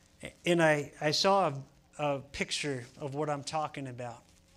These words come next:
And I want you to think about this, whether it's for your salvation this morning or living in his righteousness today. That windstorm that came through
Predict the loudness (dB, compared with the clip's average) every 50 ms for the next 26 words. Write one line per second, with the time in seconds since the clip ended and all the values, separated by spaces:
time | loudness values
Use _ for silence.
0 | -20 -20 -12 -8 -6 -4 -4 -2 0 0 -2 -2 0 -2 -2 -2 -2 -4 -4 -4
1 | -4 -4 -6 -6 -6 -4 -2 0 0 2 2 0 0 0 -2 -2 0 -2 -2 0
2 | 0 0 0 -2 -2 -2 0 0 0 0 0 -2 -2 -2 -2 -2 -2 -2 -2 -2
3 | -2 -2 -2 -2 -2 -2 -4 -4 -6 -6 -4 -4 0 0 0 2 2 2 0 0
4 | -2 -4 -8 -14 -20 -20 -10 -4 -2 -2 -2 0 -2 -2 -2 -2 -2 -2 -2 -2
5 | -2 -4 -4 -4 -4 -4 -4 -4 -4 -4 -4 -6 -6 -6 -6 -6 -6 -8 -10 -16
6 | -20 _ _ -20 -20 -20 -20 _ -20 _ _ _ -20 _ 2 4 4 6 6 4
7 | 6 6 4 4 4 4 4 4 2 0 -2 -6 -2 -2 0 0 -2 -2 -2 -2
8 | 0 0 0 -4